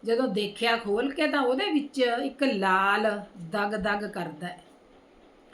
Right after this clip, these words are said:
ਉਹ ਕਹਿੰਦੀ, "ਲੈ ਇੰਨਾ ਕੁ ਲਾਲ," ਕਹਿੰਦੀ, "ਕਿੱਡੇ ਪਰਨੇ 'ਚ ਬੰਨ ਕੇ ਲਿਆਇਆ ਹੈ?" ਤਾਂ ਕਹਿਣ ਲੱਗੀ ਵੀ, "ਇਹ ਤਾਂ ਬੜਾ ਮਹਿੰਗਾ," ਸੁਣਦੇ ਹੁੰਦੇ ਆ ਵੀ ਬਹੁਤ ਮਹਿੰਗਾ ਹੈ, ਵੀ ਕਿੱਥੋਂ ਤੇ ਆ ਗਿਆ ਉਹਨੂੰ,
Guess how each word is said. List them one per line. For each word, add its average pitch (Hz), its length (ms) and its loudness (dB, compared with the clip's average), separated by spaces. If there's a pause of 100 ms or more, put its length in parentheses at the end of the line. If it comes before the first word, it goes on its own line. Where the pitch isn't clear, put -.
(260)
ਉਹ 285 140 -2
ਕਹਿੰਦੀ, 285 240 6
"ਲੈ 311 120 4
ਇੰਨਾ 233 380 2
ਕੁ 233 120 0
ਲਾਲ," 190 680 -2
ਕਹਿੰਦੀ, 262 240 0
"ਕਿੱਡੇ 220 280 -2
ਪਰਨੇ 196 420 -4
'ਚ 185 100 -6
ਬੰਨ 185 300 -4
ਕੇ 247 180 -2
ਲਿਆਇਆ 180 460 -4
ਹੈ?" 269 180 -10 (1500)
ਤਾਂ 202 440 0 (160)
ਕਹਿਣ 233 360 2
ਲੱਗੀ 220 260 0
ਵੀ, 233 120 0
"ਇਹ 240 40 4
ਤਾਂ 233 120 2
ਬੜਾ 180 300 -4
ਮਹਿੰਗਾ," 185 380 0
ਸੁਣਦੇ 233 440 0
ਹੁੰਦੇ 233 240 -2
ਆ 233 60 -4
ਵੀ 247 120 -2
ਬਹੁਤ 170 340 -8
ਮਹਿੰਗਾ 254 380 2
ਹੈ, 247 180 -2 (560)
ਵੀ 240 680 -2 (500)
ਕਿੱਥੋਂ 285 400 -4
ਤੇ 311 80 -2
ਆ 453 180 0
ਗਿਆ 320 160 4
ਉਹਨੂੰ, 403 340 -4